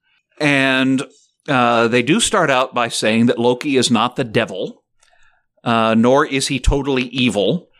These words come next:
Uh, he is the moving spirit behind our desire to control our environment,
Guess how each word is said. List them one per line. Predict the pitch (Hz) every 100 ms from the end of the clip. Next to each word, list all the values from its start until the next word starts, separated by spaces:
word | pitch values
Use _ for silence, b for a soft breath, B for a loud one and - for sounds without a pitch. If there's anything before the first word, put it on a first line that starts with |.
| b b b -
Uh, | 117 113
he | 101 151 156
is | 143 117
the | 131
moving | 123 143 180 156 139
spirit | - - 165 160 156 156
behind | 123 - 143 139 127
our | 120 120
desire | 110 110 117 139 135 131
to | 123
control | - 113 107 - 143 139
our | 123 120
environment, | 117 107 117 127 131 123 113 110 -